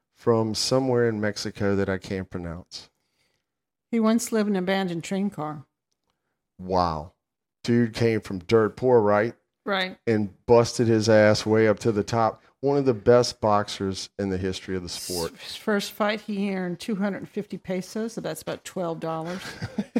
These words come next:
Speaker 1: <laughs> Twenty-five years in the ring. Think about that now. Twenty-five years of eating leather. Julio Cesar Chavez,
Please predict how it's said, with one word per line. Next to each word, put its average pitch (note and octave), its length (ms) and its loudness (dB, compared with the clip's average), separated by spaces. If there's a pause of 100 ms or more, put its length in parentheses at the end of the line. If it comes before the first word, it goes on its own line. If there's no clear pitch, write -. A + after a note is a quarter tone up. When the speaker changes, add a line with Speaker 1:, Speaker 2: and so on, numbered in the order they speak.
(340)
Speaker 1:
<laughs> - 1120 -14
Twenty-five E3 1040 0
years C#3 480 0
in B2+ 100 2
the G#2+ 100 0
ring. G2 420 -2 (840)
Think F#3 200 4
about G3 300 0
that A2 260 0
now. E2+ 280 -12 (580)
Twenty-five C#3+ 1040 -2
years G2 640 -4 (100)
of F2+ 160 -6 (240)
eating G#2 400 -4
leather. F#2 380 -6 (960)
Julio E3+ 560 2
Cesar A#2 840 0
Chavez, F#2 920 -4